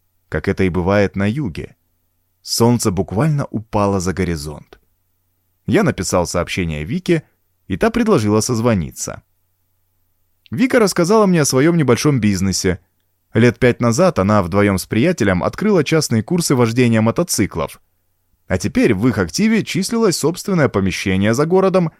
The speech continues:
небольшой склад мотозапчастей и государственная аккредитация школы для водителей категории А. Конечно,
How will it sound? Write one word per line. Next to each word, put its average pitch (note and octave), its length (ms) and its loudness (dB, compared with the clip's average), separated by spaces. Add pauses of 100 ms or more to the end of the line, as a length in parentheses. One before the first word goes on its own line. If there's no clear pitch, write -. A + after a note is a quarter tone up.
(320)
небольшой C3 460 2
склад A2+ 380 0
мотозапчастей F#2 920 -2 (360)
и G3+ 100 -2
государственная E3 840 0
аккредитация A#2 800 0
школы B2+ 420 2
для A2 140 2
водителей D#3+ 500 0
категории F2+ 720 -2
А. D#2+ 320 -2 (240)
Конечно, D3+ 600 0